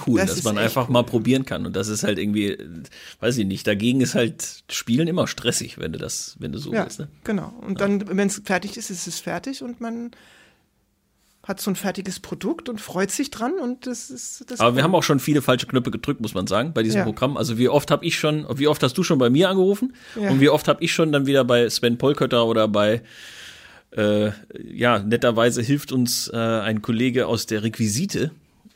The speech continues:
Speaker 1: noch da, noch dabei. Wie oft hab ich die schon angerufen, die beiden? Und, ähm,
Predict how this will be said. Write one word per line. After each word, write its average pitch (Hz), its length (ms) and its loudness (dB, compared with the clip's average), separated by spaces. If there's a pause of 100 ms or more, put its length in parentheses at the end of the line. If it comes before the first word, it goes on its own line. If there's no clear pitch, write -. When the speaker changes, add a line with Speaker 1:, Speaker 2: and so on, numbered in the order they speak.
(320)
Speaker 1:
noch 113 220 -4
da, 98 120 -4 (140)
noch 123 220 -6
dabei. 101 400 0 (580)
Wie 123 120 -2
oft 120 140 -2
hab 123 80 0
ich 120 80 -4
die 131 120 -6
schon 120 160 -2
angerufen, 117 420 -2
die 104 80 -4
beiden? 107 440 -4 (120)
Und, 110 320 -4
ähm, 104 380 -4